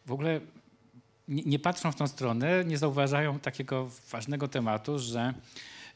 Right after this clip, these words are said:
y, na rok przed przyjazdem Kopernika lub Koperników, ym, do Italii, y, wybuchnęła wojna, która, y, prze-, tam, tam, tam najpierw było takie mniej więcej pięćdziesiąt lat, y, pokoju i to jest taki wstęp do renesansu, kiedy,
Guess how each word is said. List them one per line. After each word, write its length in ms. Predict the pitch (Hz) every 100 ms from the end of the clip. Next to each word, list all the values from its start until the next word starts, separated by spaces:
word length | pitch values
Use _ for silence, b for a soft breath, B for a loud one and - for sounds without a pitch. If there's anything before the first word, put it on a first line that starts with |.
| 110 107 104
y, 40 | 104
na 160 | 107
rok 240 | 120 160 -
przed 320 | - 120 113
przyjazdem 720 | - 113 110 110 110 101 95 -
Kopernika 440 | - 95 101 143 113
lub 140 | 98
Koperników, 760 | 107 - 101 107 101 98 - - 95 92
ym, 580 | 90 90 92 90 92 92 95
do 160 | 92 104
Italii, 520 | 101 95 90 135 160
y, 460 | 123 110 110 107
wybuchnęła 520 | 101 107 113 135 139 104
wojna, 420 | 117 131 117 101
która, 460 | - 123 110 98 B B B B B B B
y, 40 | 110 104 98 95 - -
prze-, 160 | - 151
tam, 200 | 135 131
tam, 180 | 135
tam 180 | 139 143
najpierw 240 | 143 147 131
było 100 | 131
takie 160 | 123
mniej 140 | 120 139
więcej 180 | 139
pięćdziesiąt 340 | 117 127 123 117
lat, 240 | 120 - 117
y, 120 | 110
pokoju 480 | 117 - 98 104 131
i 100 | 120
to 120 | 147
jest 180 | 131 120
taki 200 | - -
wstęp 320 | - 143 127
do 80 | 120
renesansu, 580 | 113 110 120 117 -
kiedy, 480 | - 107 104 101 101